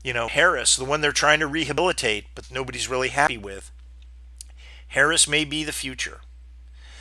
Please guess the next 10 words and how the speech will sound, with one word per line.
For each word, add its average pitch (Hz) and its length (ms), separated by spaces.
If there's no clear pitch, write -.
<sighs> 196 460
Well, 160 440
we 151 100
got 170 260
all 156 200
that 143 240
out 113 160
of 104 40
the 110 80
way. 107 340